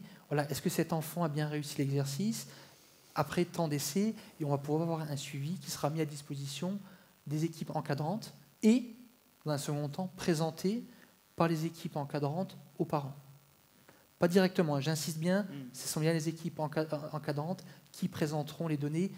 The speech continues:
Speaker 1: Ce ne sera pas de l'information poussée en direct sans, euh, explication.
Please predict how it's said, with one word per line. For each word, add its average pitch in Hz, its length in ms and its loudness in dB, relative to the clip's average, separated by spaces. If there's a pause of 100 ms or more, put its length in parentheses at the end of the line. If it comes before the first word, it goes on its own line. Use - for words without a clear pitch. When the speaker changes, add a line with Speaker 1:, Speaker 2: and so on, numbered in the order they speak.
(160)
Speaker 1:
Ce - 60 -20
ne 139 60 -6
sera 143 200 -2
pas 151 80 2
de 156 60 0
l'information 147 600 -4 (120)
poussée 160 400 -6 (260)
en 143 100 -6
direct 139 360 -2
sans, 147 420 -4
euh, 131 160 -4
explication. - 600 -8